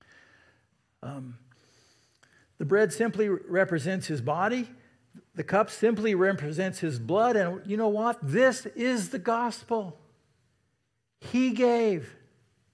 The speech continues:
for us his life, for our lives. He was preaching the gospel on the night before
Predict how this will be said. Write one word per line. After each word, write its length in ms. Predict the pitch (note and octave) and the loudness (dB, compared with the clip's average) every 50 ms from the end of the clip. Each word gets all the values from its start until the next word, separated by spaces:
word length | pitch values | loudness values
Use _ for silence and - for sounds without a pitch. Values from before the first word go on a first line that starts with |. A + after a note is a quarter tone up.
| _ _ _ _ _ _ _ _ _ _ _ _ _ _ _ _ | _ _ _ _ _ _ _ _ _ _ _ _ _ _ _ _
for 260 | - - A3 A#3+ - - | -6 -2 -2 -2 -2 -2
us 440 | - G#3+ A3+ A3+ G#3+ G3+ E3+ - - - - - - - _ _ _ _ _ _ _ | -2 -2 -2 -2 -4 -4 -6 -8 -12 -18 -20 -20 -20 -20 _ _ _ _ _ _ _
his 340 | - - B3+ C4 B3 G#3+ G#3+ | -4 -2 0 0 0 0 0
life, 580 | A#3 A3+ G#3+ G#3 F#3+ D3+ A#2 G2 - - - _ _ _ _ _ _ | 0 2 2 2 0 0 -2 -6 -12 -18 -20 _ _ _ _ _ _
for 200 | - G#3 G#3+ - | -4 -4 -4 -2
our 420 | - F#3 G#3 A3 A#3 B3 B3 A#3 G#3+ | -4 -4 -2 0 2 2 2 2 2
lives. 680 | G3 G3 A3+ A3 A3 A3 G#3+ F#3+ D#3 - - - - _ _ _ _ _ - - - _ _ - | 0 -2 -2 -2 -2 -2 -2 -4 -6 -8 -14 -20 -20 _ _ _ _ _ -20 -20 -20 _ _ -2
He 120 | B3+ B3+ | -2 0
was 160 | B3 B3 - | 0 0 -2
preaching 440 | - - B3 B3+ A3+ - - A#3 A#3 | -2 -2 -2 -2 -2 -2 -4 -2 -2
the 80 | A3+ G#3 | 0 2
gospel 720 | F3+ A3 A3+ A3+ A3 A3 - - A3 G#3+ F#3+ D3+ B2+ - - - - _ - | 2 4 4 2 2 0 -2 0 0 0 0 0 -6 -14 -20 -20 -20 _ -4
on 160 | G#3+ G#3 G3 | -2 0 0
the 80 | F#3 F#3+ | 0 -2
night 460 | F3+ F3+ F#3+ A3 A#3 B3 A#3 G3 F#3+ | -2 -2 0 2 2 2 0 -2 -4
before 840 | G#3+ G#3+ F3+ - - - F#3+ G#3+ A#3 A3 G3+ E3+ D3 D#3 D#3 D3+ | -4 -6 -6 -6 -8 -4 -2 -2 0 0 0 0 0 -2 -4 -6